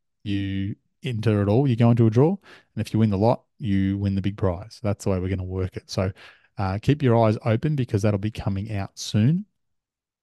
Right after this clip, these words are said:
The other one I'm gonna do is just a bit of a call out to anyone listening. If you think you have got the chops to come on, uh, and be the mug on the show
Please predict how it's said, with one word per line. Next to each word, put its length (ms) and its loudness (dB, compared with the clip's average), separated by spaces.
The 100 2
other 100 4
one 140 6
I'm 80 6
gonna 140 6
do 380 6
is 160 2
just 140 4
a 60 2
bit 100 6
of 80 4
a 80 2
call 340 2
out 240 -2
to 120 -2
anyone 260 2
listening. 460 -8
If 180 -6
you 160 4
think 540 -2
you 580 2
have 140 -2
got 200 -2
the 80 -4
chops 380 -4
to 100 -10
come 220 0
on, 360 -4
uh, 460 -4
and 160 -2
be 500 0
the 60 -4
mug 400 0
on 160 2
the 80 0
show 360 -2